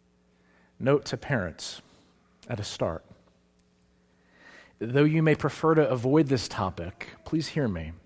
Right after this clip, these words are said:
Your children are exposed to destructive, explicit, soul-eroding messages and images about sexuality far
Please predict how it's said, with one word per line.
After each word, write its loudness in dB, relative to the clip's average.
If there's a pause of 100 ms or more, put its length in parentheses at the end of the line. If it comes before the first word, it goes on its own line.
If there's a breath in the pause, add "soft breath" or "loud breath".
(1500 loud breath)
Your 2
children 0
are 0
exposed 0
to -6
destructive, -2 (100)
explicit, 0 (200 loud breath)
soul-eroding 4
messages 0
and 0
images 0
about 0
sexuality 0
far 2